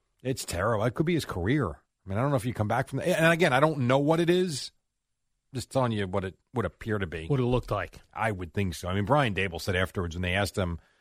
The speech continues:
Speaker 1: you know, how he was doing, not good. So that sucks.
Speaker 2: That does suck.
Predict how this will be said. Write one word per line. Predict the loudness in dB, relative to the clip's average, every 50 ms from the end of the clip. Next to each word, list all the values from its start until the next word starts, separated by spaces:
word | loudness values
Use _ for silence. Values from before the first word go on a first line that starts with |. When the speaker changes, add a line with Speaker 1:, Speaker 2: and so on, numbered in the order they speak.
| _ _ _ _ _ _ -6
Speaker 1:
you | -2
know, | -2 2
how | 2 2 2 2
he | 2
was | 0 -2 -2
doing, | -2 -2 -2 -2 -4 -6 -10 _ _
not | 0 2 2 2 2 0
good. | -2 -6 -6 -8 -12 -20 -20 _ _ _ _ _ _ _ _ _ _ _ _
So | -8 -2 0 2 2 2 0 -2 -4 -8 _ _ _ _ _ _ _ _ _ _ _ 0
that | 0 0 0 0
sucks. | -4 -6 -6 -6 -8 -8 -10 -10 -10 -10 -8 _ -2
Speaker 2:
That | -2 0 -2
does | -4 -6 -6 -6
suck. | -10 -14 -14 -14 -16 -16 -18 -20